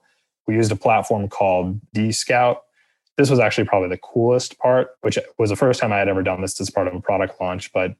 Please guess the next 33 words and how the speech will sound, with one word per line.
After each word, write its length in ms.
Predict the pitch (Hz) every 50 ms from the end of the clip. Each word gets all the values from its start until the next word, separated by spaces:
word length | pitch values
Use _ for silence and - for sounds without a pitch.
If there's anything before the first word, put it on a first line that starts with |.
| _ _
to, 120 | - 101 - - -
to 100 | - 120
do, 240 | 107 110 104 104 95
uh, 160 | 90 87 87
diary 400 | 95 107 107 113 117 110 98 95
studies 580 | - - - 85 87 85 85 90 - - - - _
with, 260 | 98 92 90 90 92
uh, 320 | 90 87 85 85 85 82 - - _ _ _ _ _ _ _ _ _ _ _ _ _
a 120 | - -
small 360 | - - - - 123 110 107
group 220 | 101 104 98 98 -
of 60 | 101
early 180 | 98 98 95 90
adopters 540 | 87 85 87 90 95 - - 120 113 107
of 100 | 120 113
the 60 | 113 113
product. 580 | - 127 123 123 131 131 127 - - - - _ _
And 640 | - 107 107 107 104 98 98 98 98 98 95 95 - _ -
that 260 | 127 123 123 127 120
gave 200 | 117 113 110 107
us 220 | 107 104 98 - -
sort 380 | - - - - - 104 98
of 100 | 98 92
unparalleled 600 | 90 101 107 98 - - 101 98 95 95 92 90 92
insight 340 | 92 92 - - 92 90
into 720 | 90 87 87 85 - - 98 90 87 87 85 85 85 98 - _ _
what 160 | - 120 120
was 180 | 110 117 107 104
really 180 | 107 104 95 87
working 440 | 87 95 98 101 - - 107 95 90
and 80 | 85
what 120 | 87 90 -
wasn't. 420 | 90 92 95 110 131 131 131 131